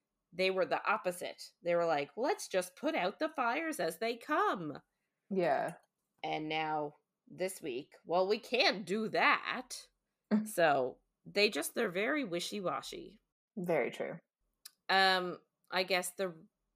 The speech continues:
Speaker 1: they're very worried about the curse being stronger at Halloween, um,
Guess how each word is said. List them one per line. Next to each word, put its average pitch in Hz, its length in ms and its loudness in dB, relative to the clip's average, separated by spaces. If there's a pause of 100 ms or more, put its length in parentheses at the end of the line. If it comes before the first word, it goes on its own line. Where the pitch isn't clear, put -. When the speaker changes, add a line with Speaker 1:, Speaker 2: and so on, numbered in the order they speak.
Speaker 1:
they're 202 260 0 (280)
very 214 440 4
worried 185 480 -2
about 143 600 -2 (600)
the 175 120 -2
curse 170 680 0
being 170 320 -2
stronger 151 580 -2
at 147 100 -4
Halloween, 151 720 -6 (440)
um, 147 460 -6